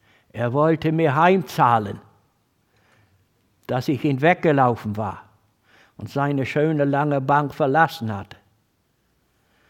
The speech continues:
Und es war, es war, ich kann es gar nicht beschreiben, aber es ging nichts mehr. Und doch konnte er nur so weit mich quälen,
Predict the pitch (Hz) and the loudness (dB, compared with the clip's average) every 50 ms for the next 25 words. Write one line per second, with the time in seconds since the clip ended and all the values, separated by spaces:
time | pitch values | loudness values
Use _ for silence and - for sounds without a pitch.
0 | _ _ _ _ _ _ _ _ _ _ _ 131 131 131 127 120 107 - - - | _ _ _ _ _ _ _ _ _ _ _ -6 -6 -6 -6 -8 -8 -10 -8 -6
1 | 123 127 123 123 117 104 - - - _ _ _ _ _ _ _ _ _ _ _ | -4 -2 -2 -2 -4 -6 -8 -14 -20 _ _ _ _ _ _ _ _ _ _ _
2 | _ _ _ - 127 - - 156 170 165 147 160 170 156 - - - _ - 160 | _ _ _ -12 -12 -10 -2 0 0 2 2 0 -4 -8 -10 -16 -18 _ -10 -10
3 | - - - 185 175 175 175 147 - - 165 170 170 170 151 - - 180 - - | -8 -4 0 0 0 0 0 -4 -2 0 0 0 0 -2 -4 -4 -6 -8 -6 -2
4 | - 185 175 175 156 117 - 101 - _ _ _ _ _ _ _ _ _ _ _ | -2 0 0 0 0 -2 -6 -12 -16 _ _ _ _ _ _ _ _ _ _ _
5 | _ _ - - 151 147 151 180 165 - - - 208 233 262 - - 208 233 214 | _ _ -8 -8 -6 -4 -2 -4 -4 -4 -2 -2 -2 -2 -2 -4 -4 -4 -4 -4
6 | - - - - 95 - 107 - - - _ _ _ _ _ _ _ _ _ _ | -4 -8 -12 -10 -12 -12 -12 -16 -18 -20 _ _ _ _ _ _ _ _ _ _
7 | _ _ _ _ _ _ _ _ _ _ _ _ _ _ _ _ _ _ _ _ | _ _ _ _ _ _ _ _ _ _ _ _ _ _ _ _ _ _ _ _
8 | _ _ _ _ _ _ _ _ _ _ _ _ _ _ _ _ _ _ 131 139 | _ _ _ _ _ _ _ _ _ _ _ _ _ _ _ _ _ _ -8 -6
9 | 143 139 - 147 135 113 - - - - _ _ _ _ _ _ _ _ _ _ | -6 -4 -2 -2 -2 -2 -4 -8 -16 -20 _ _ _ _ _ _ _ _ _ _
10 | _ _ _ _ _ _ _ _ _ _ _ _ - - - 156 170 175 147 - | _ _ _ _ _ _ _ _ _ _ _ _ -14 -4 -2 0 0 0 0 -2
11 | 151 139 117 135 135 127 127 123 127 143 156 156 156 139 120 - 147 151 156 151 | -2 -4 -2 -2 -2 0 0 0 0 0 2 2 2 0 2 2 2 4 4 4
12 | 147 147 143 143 135 - 139 131 120 - - - 135 123 120 120 117 107 107 104 | 4 4 4 4 2 -2 -4 -6 -6 -8 -8 -6 -4 -2 -2 -2 -4 -4 -6 -10